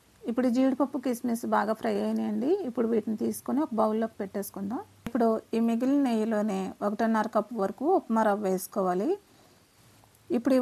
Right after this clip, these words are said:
ఉప్మా రవ్వని సెమోలినా సూజీ అని కూడా అంటారు. ఇప్పుడు ఈ ఉప్మా రవ్వని మంటని లో ఫ్లేమ్లోకి మార్చుకొని ఇప్పుడు ఈ ఉప్మా రవ్వ పచ్చివాసన పోయి మంచి వాసన వచ్చేంత వరకు పది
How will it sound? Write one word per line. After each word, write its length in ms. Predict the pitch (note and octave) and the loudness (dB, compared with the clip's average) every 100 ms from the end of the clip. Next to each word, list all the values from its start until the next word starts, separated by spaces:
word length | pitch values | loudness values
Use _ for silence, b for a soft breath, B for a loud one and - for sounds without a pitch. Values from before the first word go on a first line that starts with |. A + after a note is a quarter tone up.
| B3 | 2
ఉప్మా 240 | A#3+ C4+ C4+ | 2 2 4
రవ్వని 320 | C4 B3 G#3 G#3 A3 - | 2 0 -2 -2 -4 0
సెమోలినా 480 | A3 A3+ A#3+ A#3+ B3 | 2 4 2 0 -2
సూజీ 260 | B3+ A3 A3+ | -4 -2 0
అని 100 | G#3 F#3+ | 0 0
కూడా 120 | G3+ G#3 | 0 0
అంటారు. 380 | F#3+ F#3 F#3+ B3+ G4 b b b - A#3+ | 0 0 0 -2 -4 b b b -6 -2
ఇప్పుడు 180 | C4+ B3+ | 2 4
ఈ 40 | A3+ | 4
ఉప్మా 240 | A3+ A#3+ B3+ | 2 2 4
రవ్వని 360 | B3 A#3 A3 F3 - - | 4 4 0 -2 -6 -2
మంటని 360 | G3 G#3 A3+ A#3 A3 | -2 2 2 2 2
లో 80 | G3+ | 2
ఫ్లేమ్లోకి 420 | G#3+ G#3 G3+ G3 A3 | 0 -2 0 -2 -2
మార్చుకొని 540 | F#3 - - G3 G#3+ G4 A4 _ _ - _ _ _ B3 | -4 -6 -6 -2 0 -2 -6 _ _ -20 _ _ _ -2
ఇప్పుడు 180 | B3+ B3+ | 2 4
ఈ 20 | A#3+ | 4
ఉప్మా 240 | A#3 C4+ B3+ | 0 2 4
రవ్వ 200 | B3+ A#3 G#3 G#3 - | 4 6 4 2 0
పచ్చివాసన 540 | A3 A#3+ B3+ B3+ B3 A3+ | 0 2 2 2 0 -2
పోయి 260 | A3 G#3 G#3+ - G#3+ | -2 -2 -4 -4 -2
మంచి 200 | A3+ A#3+ A3+ | -2 2 4
వాసన 240 | G#3 A3+ A3 | 2 0 -4
వచ్చేంత 320 | - G3+ G3 G#3 | -2 -4 -2 -4
వరకు 280 | G#3 B3+ E4+ A#4 b b b _ - | -4 -2 -2 -2 b b b _ 4
పది 140 | A3 | 6